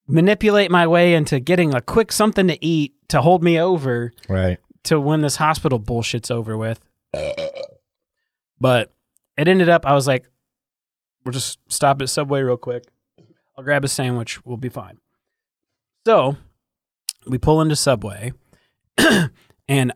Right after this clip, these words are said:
Speaker 1: I'm already on edge because of this hangry bullshit, because I'm worried about this person going through a medical issue. Sounds like they're
Speaker 2: Right.
Speaker 1: probably gonna die. It's freaking me out.
Speaker 2: Yeah.
Speaker 1: I feel terrible for her. Also, haven't been laid in a while.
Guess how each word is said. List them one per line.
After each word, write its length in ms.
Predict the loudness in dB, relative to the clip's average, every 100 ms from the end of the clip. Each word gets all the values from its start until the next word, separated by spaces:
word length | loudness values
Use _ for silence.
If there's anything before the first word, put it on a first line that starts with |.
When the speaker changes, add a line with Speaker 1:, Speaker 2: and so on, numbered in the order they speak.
| -2
Speaker 1:
I'm 180 | 0 4
already 460 | 4 4 4 2
on 180 | 2 0
edge 420 | 0 -6 -10 -18 -12
because 340 | -2 -2 -2
of 120 | -4
this 420 | -4 -4 -6 -8 -12 _ _ 0
hangry 380 | 2 2 2 2
bullshit, 720 | 2 2 0 0 2 0 -2
because 500 | -6 -2 -2 -2 -4
I'm 340 | -6 -6 -8 -12 _ _ _ 0
worried 360 | 4 6 4
about 260 | 4 2 0
this 140 | -6
person 460 | 0 0 0 -2 0
going 240 | 0 -2
through 120 | -4
a 60 | -6
medical 440 | -2 0 0 2
issue. 680 | 2 0 -2 -2 -2 0 -2
Sounds 320 | -4 -4 -2
like 100 | 0
they're 80 | 0
Speaker 2:
Right. 80 | 0
Speaker 1:
probably 300 | 0 0 -2
gonna 180 | -4 -2
die. 380 | 0 2 2 0
It's 200 | -2 -6
freaking 300 | -6 -6 -8
me 160 | -4
out. 340 | -2 0 -2 -4 -10
Speaker 2:
Yeah. 340 | -4 -2 -2 -6 _ _ _
Speaker 1:
I 40 | -4
feel 160 | -2 2
terrible 360 | 2 2 0
for 180 | -4 -2
her. 340 | 2 4 2 0 -12 _ _
Also, 280 | -2 -2 0
haven't 220 | 0 0 -2
been 140 | -4
laid 200 | 0 0
in 60 | 0
a 40 |
while. 460 | 0 2 0 -2